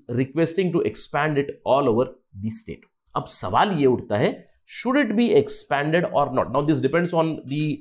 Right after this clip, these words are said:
central government, और सेंट्रल गवर्नमेंट की गाइडलाइंस जो रहेगी, क्योंकि it's a centrally sponsored scheme, यानी कि केंद्र सरकार, राज्य सरकार मिलके इसको इंप्लीमेंट करेगी। लेकिन सवाल जरूर रह जाते हैं कि अभी इस साल काफी अच्छा हुआ है, it's very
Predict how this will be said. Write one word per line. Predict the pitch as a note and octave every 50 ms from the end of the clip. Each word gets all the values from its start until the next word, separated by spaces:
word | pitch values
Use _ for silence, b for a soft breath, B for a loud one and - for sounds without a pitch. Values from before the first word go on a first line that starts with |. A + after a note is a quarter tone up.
| - _ - -
central | - C#3+ C3+ C#3 F#3 F#3 F3 E3
government, | D3 C#3+ D3 D3 E3 G3+ A3 -
और | -
सेंट्रल | C#3 - C3 B2+ C#3 C#3
गवर्नमेंट | C#3+ C#3+ C#3 D3 C#3+
की | D3 C3+
गाइडलाइंस | A#2+ A2 A2 A2+ B2 D3 D#3 C#3+
जो | C#3+ C#3+
रहेगी, | C3 D3 F3
क्योंकि | E3+ D3+ C#3 B2+ D#3 D#3
it's | D3+ -
a | D#3 -
centrally | - B2+ B2 B2 C#3 D#3+ E3 E3+
sponsored | - - - A#2+ B2+ C3 - D#3+ D#3 C#3+
scheme, | - - F3+ G#3 G3 F3+ B B B B -
यानी | A#2+ C3 C#3
कि | C3+ C3+ C3+ - _
केंद्र | C3+ C#3 D3+ D#3 D3
सरकार, | - C#3+ C#3 - C#3+ C3+
राज्य | B2 B2+ B2+ C3+
सरकार | B2+ C3+ C#3 C#3+ C3+ A#2 G#2+
मिलके | A#2+ C#3+ F3 E3+ - E3
इसको | - - - D#3
इंप्लीमेंट | G#2 B2 A2+ A#2 A#2+ B2 C3 C3+ -
करेगी। | - A#2 G#2+ F#2+ F2+ - - G#2+
लेकिन | D3+ D#3+ - A3+ D4+ - B B B B B B B _ _ _ _ -
सवाल | - - - D3+ D3+ F3 G#3 B3+ C#4 - - -
जरूर | A2+ A2+ D#3 F#3 G#3 F3 D#3
रह | D3 C3 A#2+
जाते | A2 A2+ F#2+ - - F#2
हैं | F2+ -
कि | _ _ - D3+ D#3+ - - - -
अभी | - C3+ E3+ - -
इस | D3+ D3 -
साल | - E3 E3+ F3+ F3 E3+ -
काफी | C#3 C#3 - - E3+ E3 - -
अच्छा | A#2 - - - F3
हुआ | D#3+ C3+ C3+ D#3+
है, | G3+ - -
it's | - - - A#2+
very | B2+ D3 F3